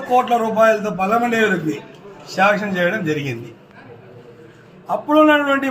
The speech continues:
మా ఈ పలమనేరు శాసనసభ్యులు వెంకటేగౌడ గారి సారథ్యంలో ఈ ఆసుపత్రి పర్యవేక్షణ చేయడం, లాస్ట్లో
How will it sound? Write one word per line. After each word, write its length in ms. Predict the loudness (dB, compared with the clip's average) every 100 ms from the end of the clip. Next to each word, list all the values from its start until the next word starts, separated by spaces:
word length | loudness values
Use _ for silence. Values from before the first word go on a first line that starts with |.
| 4
మా 80 | 6 6
ఈ 40 | 2
పలమనేరు 400 | 0 2 0 2 2
శాసనసభ్యులు 680 | 2 0 -2 -2 -2 -2 -2
వెంకటేగౌడ 480 | 2 2 2 0 0 0
గారి 240 | 0 -2 -2
సారథ్యంలో 600 | -2 -2 -2 -4 -2 -4 -6 -14 -20 -20 -14 -2
ఈ 40 | 2 2
ఆసుపత్రి 520 | 0 -4 0 0 0 -2 -10 -12 -14 -12 -10 -2
పర్యవేక్షణ 480 | 2 4 4 0 -2 2
చేయడం, 280 | 2 2 0 -4 -10 -12 -12 -14 -12 -12 -10 -10 -8 -8 -6 -6 -6 -6 -6 0
లాస్ట్లో 460 | 2 0 -2 0